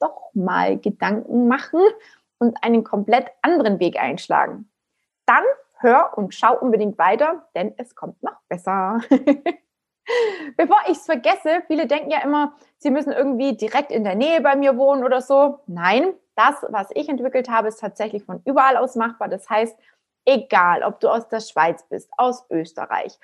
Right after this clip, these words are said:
oder irgendwo in Deutschland wohnst, wir werden deine Ziele erreichen und ich bin mir sogar zu hundert Prozent sicher, du wirst wirklich Augen machen, denn viele haben am Anfang Zweifel und stellen dann relativ schnell fest, „Ui, das funktioniert sogar und noch besser als die persönlichen Termine.“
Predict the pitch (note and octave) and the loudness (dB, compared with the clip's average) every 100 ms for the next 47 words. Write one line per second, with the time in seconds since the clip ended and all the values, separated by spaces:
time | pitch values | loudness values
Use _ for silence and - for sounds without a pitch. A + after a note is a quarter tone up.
0 | - - _ C#4+ D4+ D4 - B3 A#3 G#3+ | -20 -20 _ 4 6 4 4 2 2 0
1 | A#3 F3 F3 - F3 F3 D#3 D#3+ - G#3+ | 0 2 2 0 -8 -8 -10 -12 -2 0
2 | G#3+ A#3+ A#3+ G#3+ G3 F#3 - B3+ B3+ - | 2 2 2 -2 -4 -6 -4 0 -2 -2
3 | E3+ F#3+ G3+ A#3 C4+ C4 G#3+ G#3 A#3 A#3 | -2 2 4 2 0 -2 -4 -2 0 0
4 | A3 G#3 F3+ F3 - - A3 C#4 C#4+ G3 | -2 -4 -2 -2 -6 -8 -4 -4 -6 -10
5 | - F3 B3 A#3+ A#3 C#4+ C#4+ - F3 - | -12 -4 -4 0 0 0 -6 -10 -8 -8
6 | _ - F3+ - A#3 - G#3 B3+ F3+ E3+ | _ -6 -4 -4 -6 -2 0 0 0 -6
7 | G#3 A3+ - _ _ G#3 G3+ F#4 D#4+ A3+ | -6 -8 -8 _ _ -8 0 2 4 4
8 | F#3+ F3+ F3 F#3+ G#3+ G3+ - F#3 F#3 G3+ | 2 -2 -4 -4 -6 -8 -2 2 2 2
9 | B3+ C#4+ - - _ _ C#4 C#4 - - | 2 2 -4 -20 _ _ 2 2 -2 -6
10 | - C4+ C#4 D4+ C4+ D#4 D#4+ D4 - A#3 | 2 2 2 2 2 2 2 -2 -2 -2
11 | B3+ C4 E4 - _ - F#4 A#4+ A#4+ B4 | 0 0 -2 -4 _ -6 -2 -2 -2 -4
12 | - A3+ C#4+ - F#4 F4+ B4 _ G4+ F#4+ | -2 -2 -2 -4 -4 -2 -4 _ 2 2
13 | F4+ G4+ G#4 F#4 E4+ E4+ - - D#4 A#3 | -2 -4 -4 -2 2 2 2 0 -4 -2
14 | C4 - B3+ C4+ B3 A3 A3+ B3 A#3 - | -4 0 0 2 2 0 -2 -6 -10 -6
15 | A3 A#3 B3 A#3 A3+ A3 A3+ A#3 | -2 -2 -2 -4 -4 -2 -2 -2